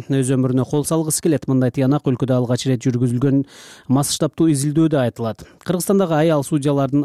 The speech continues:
ассоциациясынын изилдөөсүнө ылайык, ар бир төртүнчү аял жумуш ордунда жыныстык асылууга туш болот. Ар бир бешинчи студент кыз өзү окуган жогорку окуу жайда сексуалдык асылууга кабылганын билдирген. Эки миң он тогузунчу жылдын жай мезгилинде Бишкек,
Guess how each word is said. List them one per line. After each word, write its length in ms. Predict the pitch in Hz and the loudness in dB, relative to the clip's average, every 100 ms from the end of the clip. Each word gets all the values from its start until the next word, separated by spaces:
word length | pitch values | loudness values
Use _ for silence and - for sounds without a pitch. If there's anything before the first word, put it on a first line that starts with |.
| 147 | -2
ассоциациясынын 800 | - 156 151 135 131 - 131 131 | -4 -4 -4 -2 -2 0 0 2
изилдөөсүнө 500 | 139 139 135 143 123 | 0 0 0 0 0
ылайык, 320 | 123 143 175 | 0 0 0
ар 220 | 127 120 | -2 -2
бир 80 | 113 | -4
төртүнчү 480 | - 139 - 127 127 | -2 -2 0 0 0
аял 160 | 131 | 0
жумуш 320 | 160 135 123 131 | 0 0 0 -2
ордунда 380 | 113 123 123 165 - - - - | -2 0 0 -2 -4 -18 -20 -6
жыныстык 400 | 170 185 - 156 | 0 0 0 -2
асылууга 380 | 147 175 165 170 | -2 0 0 0
туш 140 | 190 - | -2 -2
болот. 240 | 165 120 - | 0 0 0
Ар 140 | 131 | -2
бир 160 | 120 107 | -2 0
бешинчи 480 | 143 - 165 139 | 0 0 0 -2
студент 320 | 123 131 120 - | -4 -2 -2 0
кыз 160 | 165 | 0
өзү 240 | 131 120 127 | 0 0 -2
окуган 240 | 151 151 | 0 0
жогорку 400 | 127 123 120 147 | 0 0 0 -2
окуу 140 | 143 | -2
жайда 180 | 135 139 | -2 0
сексуалдык 480 | 135 127 - 120 123 123 | 0 -2 -2 -2 0 -2
асылууга 380 | - 151 143 147 | 0 0 0 -2
кабылганын 480 | 135 131 120 117 113 | 0 0 2 2 0
билдирген. 480 | 113 117 123 101 - - - - - - | 0 -2 -2 -4 -10 -20 -18 -18 -18 -4
Эки 160 | 196 196 | 0 2
миң 160 | 180 170 | 4 4
он 20 | |
тогузунчу 480 | 185 175 170 - 151 | 2 0 0 -2 0
жылдын 240 | 160 156 | 2 2
жай 320 | 120 151 151 | 2 2 2
мезгилинде 480 | 143 131 127 139 160 | 2 0 0 0 0
Бишкек, 400 | 143 - 139 - | -2 -2 -2 -4